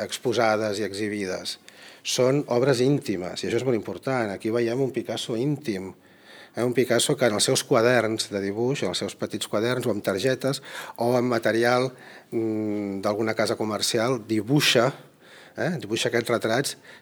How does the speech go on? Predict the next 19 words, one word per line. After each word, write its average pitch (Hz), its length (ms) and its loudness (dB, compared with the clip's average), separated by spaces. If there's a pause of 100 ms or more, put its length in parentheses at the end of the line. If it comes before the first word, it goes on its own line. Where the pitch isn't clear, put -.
que 110 100 2
fa 139 200 4
per 101 120 2
ell, 127 240 6
d'alguna 90 360 -4
manera, 90 400 -12 (280)
eh? 127 160 -2 (640)
Eh, - 280 -12 (120)
no 95 160 -8
ens - 80 -8
confonguem, 104 560 -4
no 98 80 -4
són 107 220 -4
aquests 98 260 -6
un 101 120 -6
retrat 107 440 -2
que 101 160 -2
Picasso 104 480 -4
podia, 101 300 -6